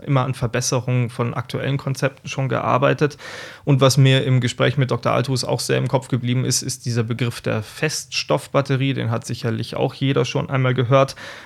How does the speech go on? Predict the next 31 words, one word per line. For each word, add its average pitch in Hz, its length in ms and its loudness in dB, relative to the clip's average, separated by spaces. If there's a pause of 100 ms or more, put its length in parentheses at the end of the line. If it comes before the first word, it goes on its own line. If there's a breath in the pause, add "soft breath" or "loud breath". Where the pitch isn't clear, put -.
(120)
Ähm, 120 440 4 (240)
da 113 80 0
muss 123 180 -2
man 120 200 2
ein 110 60 -4
bisschen 123 300 -2
technisch 131 460 -2
in 139 240 2
so 127 100 2
einen 120 200 -2
Akku 123 280 0
reinschauen. 147 640 2
Also 123 260 -2
man 117 220 -2
hat 120 140 -4
eine 113 220 -4
Anode 143 400 2
und 120 140 0
eine 117 220 -2
Kathode, 170 680 2 (460 loud breath)
Minuspol, 127 520 2
Pluspol, 190 640 4 (100)
ähm, 131 300 0 (160)
und 131 180 -2
die 147 180 0
sind 139 300 -2
beide 123 280 2
eingetaucht 135 600 0
in 123 100 -4
eine 123 300 -2
Elektrolytflüssigkeit. 127 1900 0